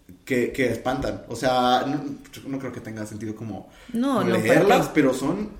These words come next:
Speaker 1: o sea, tener que ir a hacer pipí y, y leer eso que ataca directamente a tu persona y tu identidad, pues vulnera a cañón, ¿no?
Speaker 2: Claro.
Speaker 1: Entonces,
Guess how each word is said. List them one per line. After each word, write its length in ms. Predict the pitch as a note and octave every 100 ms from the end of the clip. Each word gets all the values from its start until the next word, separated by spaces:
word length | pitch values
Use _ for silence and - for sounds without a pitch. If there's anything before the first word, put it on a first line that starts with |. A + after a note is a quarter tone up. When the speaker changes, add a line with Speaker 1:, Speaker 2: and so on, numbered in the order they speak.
| - - - _
Speaker 1:
o 60 | -
sea, 380 | F3 F3 - -
tener 320 | D3 C#3 E3
que 100 | F3
ir 100 | G#3+
a 40 | F#3+
hacer 200 | - D3+
pipí 520 | E3+ - - C#3+ C#3+ - - - - -
y, 40 |
y 420 | C#3+ C3+ C3 G#2+
leer 380 | A#2 A#2+ B2 D3
eso 200 | F3+ F#3
que 100 | -
ataca 360 | C3 - C#3+ D#3+
directamente 880 | B2+ B2 C3 C#3 C3 C3+ C#3+ C3+ -
a 160 | A#2+ -
tu 160 | G#3
persona 380 | B3 A3 F3 D3+
y 60 | D3
tu 100 | D3
identidad, 560 | D#3+ D#3 B2 B2 - - - - -
pues 140 | B2+
vulnera 380 | G#2+ B2 C#3 D3+
a 60 | C#3+
cañón, 400 | A#2+ D3+ G#3 -
¿no? 80 | -
Speaker 2:
Claro. 260 | C#3+ D#3
Speaker 1:
Entonces, 540 | E3+ C#3 C3+ D#3+ E3